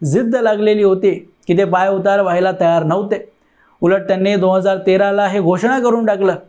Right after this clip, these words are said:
की चौदाच्या लोकसभा निवडणुकीत मीच पंतप्रधान पदाचा चेहरा बीजेपीकडून असणार आहे. त्यामुळे संघ त्यांच्याशी नाराज झाला आणि त्यांच्यावर दबाव आणून शेवटीच त्यांना पायउतार व्हावं लागलं आणि नरेंद्र मोदींना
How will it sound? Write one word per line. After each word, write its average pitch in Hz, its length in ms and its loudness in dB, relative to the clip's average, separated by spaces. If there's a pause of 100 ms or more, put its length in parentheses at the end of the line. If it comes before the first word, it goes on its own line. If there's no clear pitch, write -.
(260)
की 196 60 0
चौदाच्या 202 640 0
लोकसभा 196 420 -2
निवडणुकीत 208 640 0
मीच 240 320 0
पंतप्रधान 214 680 -2
पदाचा 196 440 -2
चेहरा 196 400 -2
बीजेपीकडून 196 720 0
असणार 190 420 -2
आहे. - 100 -6 (1080)
त्यामुळे 175 300 0
संघ 190 300 -2
त्यांच्याशी 180 640 0
नाराज 170 420 2
झाला 165 260 -4 (680)
आणि 175 180 0
त्यांच्यावर 180 420 0
दबाव 175 340 0
आणून 175 300 0 (100)
शेवटीच 190 460 0
त्यांना 185 320 0 (400)
पायउतार 190 500 0
व्हावं 175 360 0
लागलं 175 320 2
आणि 220 160 2
नरेंद्र 196 360 0
मोदींना 196 380 0